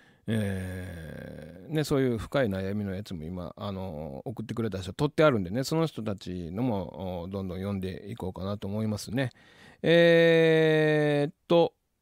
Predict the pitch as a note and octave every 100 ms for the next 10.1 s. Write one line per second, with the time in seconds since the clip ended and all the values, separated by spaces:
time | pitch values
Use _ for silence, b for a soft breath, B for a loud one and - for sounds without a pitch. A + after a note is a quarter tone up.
0 | _ _ _ - - F#3+ F3+ F3+ E3+ -
1 | F3 E3 E3 D#3+ D#3+ D#3 F#3 E3+ B2+ A2
2 | - C#3 C3+ C3+ B2 - B2 A#2 C#3 -
3 | B2+ A2 A2+ A2+ A2+ A2+ D3 D3+ A#2+ A2
4 | G#2 G2 G#2+ G2+ G2 - B2 C#3+ G#2 F2+
5 | F2+ F2+ B2+ D3+ - A2+ D#2+ F#2 G#2+ -
6 | G#3+ A3 G#3 - D4+ D4+ C#4+ C4+ C4 G3+
7 | G3+ D3+ A3 A#3 A3 G#3+ G#3+ E3 D3 C#3
8 | A#3 B3+ A#3 A3+ A#3 - D3 D3 C#3 C#3
9 | B2+ A#2 G#2 C#3+ G3 C#4 G4+ G#3+ A#2+ G2+